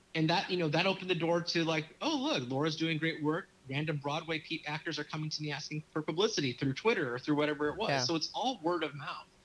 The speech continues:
Speaker 1: It just all just kind of bounces off one another. And, and, and, and, you know, you get known for doing one thing and all of a sudden someone reaches out to you for another. So that's,
Speaker 2: Yeah.
Speaker 1: you know, that's kind of, like, how it just worked for me.
Speaker 2: That's so
Speaker 1: That's how it's been
Speaker 2: interesting.
Speaker 1: working.
Speaker 2: It's interesting because, you know, I mean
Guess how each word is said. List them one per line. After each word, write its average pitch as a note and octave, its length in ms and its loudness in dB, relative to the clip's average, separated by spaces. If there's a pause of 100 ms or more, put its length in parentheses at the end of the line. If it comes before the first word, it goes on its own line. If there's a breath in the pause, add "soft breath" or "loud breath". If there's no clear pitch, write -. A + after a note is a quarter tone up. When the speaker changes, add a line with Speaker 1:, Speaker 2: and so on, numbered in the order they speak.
(180)
Speaker 1:
It C#3+ 140 0
just E3+ 180 0
all F#3 220 0
just D#3+ 200 -2
kind F3 200 0
of D3 100 0
bounces D3+ 400 0
off C3+ 180 0
one D3 160 2
another. C#3 440 0
And, B2+ 160 -2
and, B2+ 280 -2 (280)
and, C3+ 260 -2
and, C3 320 4 (600 soft breath)
you E3+ 100 4
know, D3 60 10
you D3+ 180 10
get E3+ 220 6
known F3+ 240 10
for F#3+ 100 4
doing E3 320 6
one D#3 240 6
thing F3+ 220 2
and D3 100 4
all C3+ 80 2
of C#3+ 60 0
a C#3+ 40 2
sudden D3 300 0
someone D3+ 300 2
reaches D3+ 260 2
out D3+ 220 -2
to C3 100 -2
you A2 140 -2
for A2 140 -8
another. G#2 360 -14
So - 220 0
that's, C#3+ 260 2
Speaker 2:
Yeah. D3+ 180 8
Speaker 1:
you C3 60 4
know, B2+ 100 0
that's C#3+ 200 0
kind D#3 200 0
of, D3+ 60 -2
like, D3 240 -4
how D#3 80 2
it D3+ 80 4
just D3 180 0
worked D3 320 2
for A2 120 -2
me. G2 180 -8 (140)
Speaker 2:
That's F3 200 4
so B3 140 12
Speaker 1:
That's A3 140 10
how B3+ 80 8
it's - 0 -
been A#3+ 80 8
Speaker 2:
interesting. C3+ 340 4
Speaker 1:
working. C3 120 2
Speaker 2:
It's B2 120 4
interesting C#4+ 400 10
because, F#3+ 540 10
you G3+ 100 8
know, F#3 80 10
I F3+ 40 8
mean F3 200 4